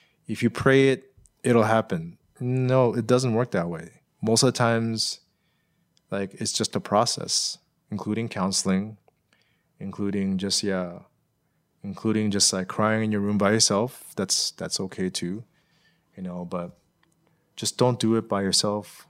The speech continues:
Don't run and hide from God. That's the first mis-, that's the first mis-, mistake we all did, you know, and that got us nowhere. Um, I, I really love how, I forgot who was sharing, um, the,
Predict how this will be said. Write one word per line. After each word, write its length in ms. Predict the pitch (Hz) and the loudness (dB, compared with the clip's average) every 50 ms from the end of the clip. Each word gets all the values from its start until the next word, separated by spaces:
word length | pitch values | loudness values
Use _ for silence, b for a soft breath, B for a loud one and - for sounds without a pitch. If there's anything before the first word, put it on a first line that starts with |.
| _ _ _ _ _ - | _ _ _ _ _ 0
Don't 180 | - 117 123 123 | 2 4 6 6
run 140 | 127 127 127 | 6 4 4
and 100 | 123 110 | 2 0
hide 180 | 98 110 104 | 0 -4 -4
from 140 | - - 101 | -4 -4 -4
God. 240 | 92 92 82 80 87 - - _ _ _ _ _ - | -2 -2 -2 -4 -6 -12 -20 _ _ _ _ _ -10
That's 140 | 107 101 | -8 -4
the 80 | - 117 | -4 -4
first 300 | - - 120 110 - - | -2 0 0 0 0 -2
mis-, 160 | 110 - - - - - | -4 -4 -4 -6 -6 -2
that's 180 | - 127 - - | 0 2 4 4
the 100 | 131 117 | 4 4
first 240 | - 131 123 - | 4 2 2 0
mis-, 160 | - 113 - - | -2 -4 -2 0
mistake 380 | 120 110 - - 120 110 - | 0 0 2 2 2 2 2
we 100 | 107 104 | 2 2
all 140 | 107 107 104 | 4 4 2
did, 220 | 92 - 85 78 - b b b b b b b b b b b b - | 2 -2 -8 -10 -12 b b b b b b b b b b b b -4
you 60 | 92 | -2
know, 260 | 90 87 85 90 87 - _ _ _ _ | -2 -2 -2 -4 -8 -14 _ _ _ _
and 140 | - 95 98 | -6 -2 0
that 120 | 101 101 98 | 0 2 2
got 140 | 107 98 98 | 2 2 2
us 160 | 92 - - | 2 0 2
nowhere. 460 | 95 95 90 87 82 76 78 - - _ _ _ _ _ _ _ _ _ _ _ _ _ - | 0 0 2 0 -2 -4 -6 -10 -20 _ _ _ _ _ _ _ _ _ _ _ _ _ -12
Um, 460 | - 92 90 90 87 87 87 85 80 - _ _ _ _ _ - | -10 -8 -8 -6 -8 -10 -12 -14 -16 -20 _ _ _ _ _ -4
I, 380 | - 117 127 135 135 135 143 - - _ _ _ _ _ _ _ _ _ _ _ _ _ _ _ _ _ _ _ _ _ _ _ _ _ _ _ _ _ _ _ - | 0 2 4 4 4 2 0 -6 -12 _ _ _ _ _ _ _ _ _ _ _ _ _ _ _ _ _ _ _ _ _ _ _ _ _ _ _ _ _ _ _ 0
I 40 | - | 2
really 280 | 127 131 135 143 147 147 | 4 6 8 8 8 8
love 200 | 131 127 127 113 | 8 8 6 6
how, 480 | 113 113 113 110 110 110 107 101 98 - - - | 6 4 4 6 4 4 2 -2 -6 -8 -14 -10
I 60 | - | -2
forgot 260 | - 147 139 135 123 | 2 4 4 4 4
who 100 | 104 120 | 2 2
was 120 | 120 113 101 | 2 2 2
sharing, 520 | - - 110 107 104 101 95 92 87 90 - | 2 0 0 0 0 -2 -2 -4 -6 -8 -8
um, 440 | 107 101 95 92 87 87 87 85 - _ _ _ _ _ _ _ _ _ _ _ _ _ _ _ _ _ _ _ _ _ _ _ _ _ _ _ _ _ _ _ _ - | -8 -6 -4 -4 -4 -6 -8 -12 -18 _ _ _ _ _ _ _ _ _ _ _ _ _ _ _ _ _ _ _ _ _ _ _ _ _ _ _ _ _ _ _ _ -8
the, 440 | - 107 101 98 95 92 92 90 | -6 -4 -4 -4 -6 -6 -8 -12